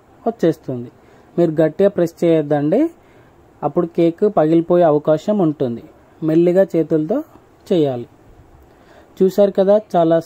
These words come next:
సింపుల్గా, చాలా ఈజీగా స్పాంజ్ కేక్ ఎలా తయారు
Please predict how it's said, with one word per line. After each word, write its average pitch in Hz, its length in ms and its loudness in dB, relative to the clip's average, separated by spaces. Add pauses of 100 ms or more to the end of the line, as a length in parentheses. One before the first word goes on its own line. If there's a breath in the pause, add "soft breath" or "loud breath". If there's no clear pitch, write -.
సింపుల్గా, 196 680 2 (180)
చాలా 160 240 0 (200)
ఈజీగా 180 520 0 (560 soft breath)
స్పాంజ్ 165 360 -2 (100)
కేక్ 180 280 -2
ఎలా 165 140 2 (120)
తయారు 165 300 2